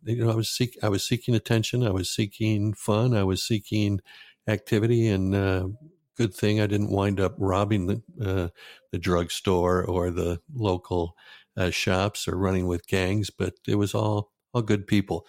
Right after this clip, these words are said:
And it wasn't until later I went back to Buffalo and realized, uh, once if you've survived the winter, you're a really helpful, friendly, patriotic, uh, community. It's more than Buffalo Bills. Um, well, no, it isn't.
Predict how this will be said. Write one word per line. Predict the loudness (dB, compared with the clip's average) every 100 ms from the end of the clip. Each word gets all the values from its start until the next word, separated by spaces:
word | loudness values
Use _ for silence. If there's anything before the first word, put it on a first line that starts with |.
| -18 -20 -20 -20 -16 0
And | 2
it |
wasn't | 4 4 4
until | 4 4
later | 4 4 4
I |
went | 4 2 2
back | 0 0
to | -2
Buffalo | -2 0 0 0 2 2
and | 2
realized, | 2 4 2 0 -6 -6
uh, | -2 0 -2 -6 _ _ -18 -4
once | 0 0 0
if | -4
you've | -2 -2
survived | -2 -2 0 2 2 0
the | -2
winter, | 0 2 0 0 -2 -2 -8 _ -20 -20 _ _ _ -2
you're | 0
a |
really | 2 2 2 0
helpful, | 0 0 -2 -6 -8
friendly, | -4 -2 0 0 -2 -4 -8 _
patriotic, | -2 -2 0 0 2 2 0 -4 -10 -14 -6
uh, | -4 -2 -4 -6
community. | -2 0 0 0 -2
It's | -6 -6
more | -2 0 0
than | 0 0 -2 -6 _ -20 _ _ -2
Buffalo | -2 0 0 0
Bills. | 2 2 4 2 0 -4 -10 -12 -6
Um, | -6 -6 -4
well, | -2
no, | 0 0
it | 0
isn't. | -4 -6